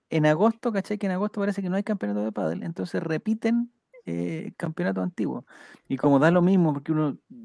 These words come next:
porque además todos los campeonatos son en España, el abierto de Alicante, el abierto de Granada, el abierto de Valencia, el abierto de Vigo, el abierto de no sé qué.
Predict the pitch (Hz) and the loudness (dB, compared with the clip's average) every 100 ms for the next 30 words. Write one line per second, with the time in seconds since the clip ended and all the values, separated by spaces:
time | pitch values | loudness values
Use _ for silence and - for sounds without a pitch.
0 | - 135 151 160 185 196 196 196 180 196 | -10 -4 -2 0 0 0 0 -2 -2 -2
1 | 185 190 190 180 196 123 127 127 135 - | -2 -2 -2 -2 -2 0 2 2 0 -4
2 | 131 123 123 120 139 135 131 127 127 - | -4 -2 -2 -2 -2 -2 -4 -4 -6 -6
3 | 127 123 123 123 135 135 131 127 127 123 | -4 -4 -4 -2 -2 -2 -2 -4 -6 -6
4 | 127 127 123 123 139 131 127 127 127 - | -6 -4 -4 -4 -4 -6 -6 -6 -6 -6
5 | 120 120 120 139 139 123 127 131 - 113 | -6 -4 -4 -4 -4 -4 -6 -8 -10 -8
6 | 113 147 208 | -6 -2 -2